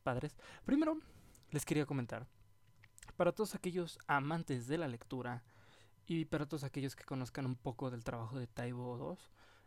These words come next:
este, pues, este, el, aquí una nota que salió de La Jornada hace poquito, de, el autor de las novelas y creador de este detective, el escritor Taibo dos, confirma que existe el proyecto de producir una serie para una plataforma en streaming.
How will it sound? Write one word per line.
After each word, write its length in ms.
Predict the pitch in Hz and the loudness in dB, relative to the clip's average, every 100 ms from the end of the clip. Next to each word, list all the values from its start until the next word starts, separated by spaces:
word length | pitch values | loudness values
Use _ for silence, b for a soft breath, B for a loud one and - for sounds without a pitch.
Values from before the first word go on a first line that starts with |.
| B | B
este, 680 | 160 - - 147 143 135 123 b b b b - - b b b - | -4 -4 -6 -6 -4 -4 -6 b b b b -20 -20 b b b -14
pues, 380 | - 214 208 - - | 0 0 2 -2 -2
este, 920 | 156 - - - - 131 123 127 123 - - - - - | -2 -2 -10 -16 -6 -4 -2 -4 -8 -12 -20 -20 -20 -6
el, 560 | 139 143 135 135 135 - | -2 0 2 2 0 -4
aquí 240 | 143 - | -6 -2
una 140 | 165 160 | 0 2
nota 280 | 147 156 | 0 -4
que 80 | - | -6
salió 300 | - 127 127 | -6 -2 -2
de 100 | 123 | 0
La 160 | 120 143 | -2 -2
Jornada 640 | - 147 139 123 135 180 - b b b b | -2 -2 0 -2 -4 -6 -10 b b b b
hace 160 | 123 | -4
poquito, 420 | 120 117 120 151 | -4 -8 -4 -2
de, 160 | 156 156 | 0 0
el 260 | - 160 160 | 0 0 0
autor 420 | 160 - 262 262 | -2 -4 -2 -2
de 80 | 233 | -2
las 160 | 180 | -2
novelas 320 | 147 147 131 | 0 -2 -2
y 40 | 135 | -2
creador 340 | 131 127 139 | -2 0 -2
de 80 | 135 | -4
este 200 | - 135 | -6 -6
detective, 840 | 120 120 - - 185 139 123 160 - b b b b b | -6 -10 -12 -8 -8 -4 -2 -4 -6 b b b b b
el 120 | 143 | -4
escritor 400 | - 120 139 123 | -4 -6 -4 -4
Taibo 340 | - 127 147 | 0 2 2
dos, 240 | 156 151 - | 2 2 0
confirma 400 | 147 135 131 135 | -2 0 0 -2
que 100 | - | -8
existe 300 | - - 143 | -14 -4 -4
el 80 | |
proyecto 580 | - - 147 131 170 - | -2 0 0 2 -2 0
de 60 | 185 | 0
producir 340 | 147 131 139 | 0 -2 -2
una 160 | 143 127 | -2 -2
serie 240 | - 143 | -2 -2
para 160 | - 127 | -2 -2
una 140 | 127 | -4
plataforma 560 | - 131 - - 139 143 | -4 -4 -4 -6 -4 -4
en 200 | 180 151 160 | -2 -2 -2
streaming. 640 | - - 131 123 117 117 | -6 -8 -4 -4 -4 -10